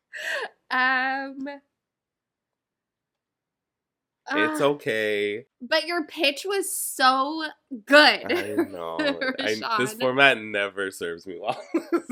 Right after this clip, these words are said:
Speaker 2: It's okay.
Speaker 1: I think I
Speaker 2: Do
Speaker 1: ve-,
Speaker 2: it.
Speaker 1: I think
Speaker 2: Just
Speaker 1: I
Speaker 2: do it.
Speaker 1: veto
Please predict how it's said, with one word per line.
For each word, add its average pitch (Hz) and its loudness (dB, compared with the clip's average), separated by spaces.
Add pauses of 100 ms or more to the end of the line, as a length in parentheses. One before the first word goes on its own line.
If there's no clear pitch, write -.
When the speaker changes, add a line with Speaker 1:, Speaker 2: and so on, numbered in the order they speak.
(160)
Speaker 2:
It's - -12
okay. - -10 (1400)
Speaker 1:
I 247 0
think 349 -2
I 453 0
Speaker 2:
Do - 8
Speaker 1:
ve-, 311 10
Speaker 2:
it. - 4
Speaker 1:
I 294 0
think - -4
Speaker 2:
Just 415 4
Speaker 1:
I 427 4
Speaker 2:
do - -4
it. 370 0
Speaker 1:
veto 403 -2